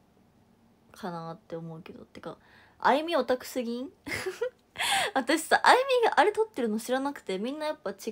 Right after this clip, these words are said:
う場所で写真、写真じゃないや、撮影して、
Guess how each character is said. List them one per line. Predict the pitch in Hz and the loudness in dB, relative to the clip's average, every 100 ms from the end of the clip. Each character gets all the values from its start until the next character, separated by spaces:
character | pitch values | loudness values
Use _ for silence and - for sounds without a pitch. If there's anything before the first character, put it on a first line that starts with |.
| 254 | -2
う | 269 | 0
場 | 277 | -2
所 | 277 | -4
で | 262 | -6
写 | - | -6
真、 | 254 240 _ | -10 -12 _
写 | - | -12
真 | 226 214 | -10 -8
じ | |
ゃ | |
な | 202 | -10
い | - | -12
や、 | - | -14
撮 | - - | -20 -2
影 | 214 208 | 2 2
し | - | 0
て、 | 208 190 | -4 -4